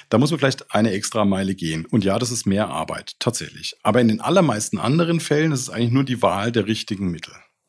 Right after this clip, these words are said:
Oder die richtige Wahl der Mittel, wenn man so will. Ja? Und die ist nicht zwangsläufig aufwendiger, sondern sie muss einfach nur richtig getroffen werden. Also auf all diesen, ähm, auf all diesen Bereichen kann man,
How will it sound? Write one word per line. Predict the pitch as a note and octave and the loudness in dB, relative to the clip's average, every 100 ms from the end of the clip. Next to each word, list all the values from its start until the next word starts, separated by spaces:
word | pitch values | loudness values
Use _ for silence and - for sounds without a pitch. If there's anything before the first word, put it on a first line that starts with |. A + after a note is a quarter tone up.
| _ - | _ -10
Oder | F2 | -6
die | F#2+ | 0
richtige | B2+ - A2 G2+ | 0 2 0 2
Wahl | F2 F#2+ | 0 -2
der | F#2 | -2
Mittel, | F2+ - - - | -2 -4 -6 -18
wenn | - | -12
man | - | -12
so | - | -12
will. | - - | -14 -8
Ja? | A#2 - - - - | -8 -8 -12 -12 2
Und | A#2 A#2 | 4 4
die | |
ist | F#3 | 4
nicht | F3+ - | 4 4
zwangsläufig | C#3 C#3 B2+ A2 - | 2 4 2 0 -2
aufwendiger, | G2 G#2+ A#2+ A#2+ B2 B2 | -2 -2 0 0 0 0
sondern | B2 A#2 A#2 - - | 0 0 -2 -10 -8
sie | A2+ | -2
muss | A2+ | 0
einfach | F#2+ | 2
nur | A2 G2+ | 2 2
richtig | G#2 G#2 - | 0 -4 -8
getroffen | - - F#2+ F2 | -8 -6 -4 -4
werden. | - - - - - - | -8 -12 -16 -16 -10 2
Also | A#2 A2 | 2 4
auf | A2 - | -2 0
all | A2 D#3+ | 4 4
diesen, | F3 E3 D3+ B2+ G#2+ _ - | 4 0 2 2 0 _ -4
ähm, | A2+ G#2+ | 2 2
auf | - A#2+ | 2 0
all | C3+ | 0
diesen | B2 A#2+ | 0 0
Bereichen | F#2+ D#2+ G#2 E3+ F3+ F#3 E3 - | -2 -2 -2 2 4 4 2 -2
kann | - A#2 | 0 2
man, | A2+ | 2